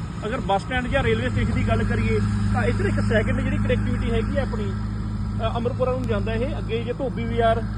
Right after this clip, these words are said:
ਜਾਂ ਆਪਣਾ ਕਰ ਲਈਏ ਰਜਿੰਦਰਾ ਕਾਲਜ ਨੂੰ, ਸਿੱਧਾ ਅੱਠ ਤੋਂ ਦਸ ਮਿੰਟ ਦਾ ਰਸਤਾ ਹੈਗਾ ਬੱਸ ਸਟੈਂਡ, ਸਟੇਸ਼ਨ, ਸਾਰੀ ਜਿਹੜੀ ਲੋਕੇਸ਼ਨ ਇੱਧਰ ਆ ਜਾਂਦੀ ਹੈ। ਇਸ ਵੀਡੀਓ ਨੂੰ ਵੱਧ ਤੋਂ ਵੱਧ ਸ਼ੇਅਰ ਕਰ ਦਿਓ ਤਾਂ ਕਿ ਹਰ ਇੱਕ ਦਾ ਜਿਹੜਾ ਘਰ ਬਣਾਉਣ ਦਾ ਸੁਪਨਾ ਉਹ ਪੂਰਾ ਹੋ ਸਕੇ।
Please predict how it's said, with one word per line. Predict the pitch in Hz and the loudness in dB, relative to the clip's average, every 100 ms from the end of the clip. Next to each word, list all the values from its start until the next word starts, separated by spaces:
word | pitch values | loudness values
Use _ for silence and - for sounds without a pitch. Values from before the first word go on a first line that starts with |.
| - | -2
ਜਾਂ | 202 240 | 0 2
ਆਪਣਾ | 247 240 233 | 2 0 0
ਕਰ | 226 | 0
ਲਈਏ | 226 240 | 0 0
ਰਜਿੰਦਰਾ | 214 208 233 | 0 2 2
ਕਾਲਜ | 226 233 226 | 4 4 4
ਨੂੰ, | 226 226 - - - - | 2 -2 -2 -2 -4 -2
ਸਿੱਧਾ | - 285 277 - | 2 4 4 2
ਅੱਠ | 208 | 0
ਤੋਂ | - 330 | 2 4
ਦਸ | 220 214 | 4 4
ਮਿੰਟ | 226 | 0
ਦਾ | 233 | 2
ਰਸਤਾ | 233 214 233 | 2 2 0
ਹੈਗਾ | 180 160 | -2 -2
ਬੱਸ | 208 196 | -2 -2
ਸਟੈਂਡ, | - 220 202 | -2 -4 -4
ਸਟੇਸ਼ਨ, | 185 202 214 | -2 -2 -2
ਸਾਰੀ | 220 220 233 262 | -2 -2 -2 -4
ਜਿਹੜੀ | 277 | -4
ਲੋਕੇਸ਼ਨ | 233 233 254 247 | -4 -4 -4 -4
ਇੱਧਰ | 220 | -2
ਆ | 233 | -2
ਜਾਂਦੀ | 202 - - | -2 -4 -6
ਹੈ। | - - - - - - - - 53 53 52 - 52 52 - - - - - 269 | -8 -10 -10 -8 -8 -8 -6 -6 -6 -4 -4 -6 -6 -6 -6 -6 -6 -6 -6 -6
ਇਸ | 254 | -6
ਵੀਡੀਓ | 214 247 277 | -4 -4 -4
ਨੂੰ | 269 | -4
ਵੱਧ | 214 220 | -4 -4
ਤੋਂ | 294 | -6
ਵੱਧ | 254 262 | -6 -6
ਸ਼ੇਅਰ | - 202 247 | -2 -2 -2
ਕਰ | 240 202 | -4 -6
ਦਿਓ | 180 220 226 - - - - | -4 -6 -6 -8 -8 -8 -4
ਤਾਂ | 233 240 | -2 -2
ਕਿ | 277 277 269 | -2 -2 -4
ਹਰ | 277 185 254 | -6 -4 -2
ਇੱਕ | 294 262 | -2 -2
ਦਾ | 247 240 208 - - | 0 0 -2 -8 -6
ਜਿਹੜਾ | 240 | -6
ਘਰ | 254 277 | -2 -2
ਬਣਾਉਣ | 202 220 220 | 0 -2 -2
ਦਾ | 233 | -4
ਸੁਪਨਾ | 226 202 226 | -4 -4 -4
ਉਹ | 247 | -2
ਪੂਰਾ | 190 175 | 0 0
ਹੋ | 175 | -2
ਸਕੇ। | 175 202 220 | -4 -4 -6